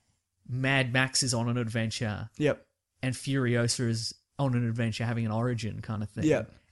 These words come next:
Speaker 1: And then they, then it sort of dovetails into Fury Road.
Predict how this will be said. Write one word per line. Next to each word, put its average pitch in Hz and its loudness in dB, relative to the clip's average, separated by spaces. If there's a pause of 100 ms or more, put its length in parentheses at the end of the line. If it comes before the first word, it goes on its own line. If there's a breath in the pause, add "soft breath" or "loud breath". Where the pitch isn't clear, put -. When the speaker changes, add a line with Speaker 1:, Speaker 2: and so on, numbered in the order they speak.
Speaker 1:
And 127 2
then 120 2
they, 117 0 (340)
then 127 2
it 110 -2
sort 123 0
of 113 -2
dovetails 113 0
into 107 -2
Fury 120 -2
Road. 92 -6